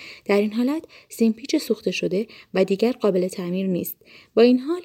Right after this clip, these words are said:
استفاده از تنظیمات متناسب و نصب صحیح پمپ پکیج می‌تواند از بروز مشکلات و خرابی‌های احتمالی جلوگیری کند و عمر مفید پمپ را افزایش دهد.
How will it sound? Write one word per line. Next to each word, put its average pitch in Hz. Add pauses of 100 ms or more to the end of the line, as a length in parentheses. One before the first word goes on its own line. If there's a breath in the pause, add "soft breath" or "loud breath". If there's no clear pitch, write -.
(200 loud breath)
استفاده 226
از 233
تنظیمات 185
متناسب 214
و 180
نصب 262
صحیح 202
پمپ 190
پکیج 233
می‌تواند 247
از 202
بروز 240
مشکلات 214
و 233
خرابی‌های 202
احتمالی 202 (300 loud breath)
جلوگیری 185
کند - (240 loud breath)
و -
عمر 240
مفید 269
پمپ 208
را 254
افزایش 214
دهد. 247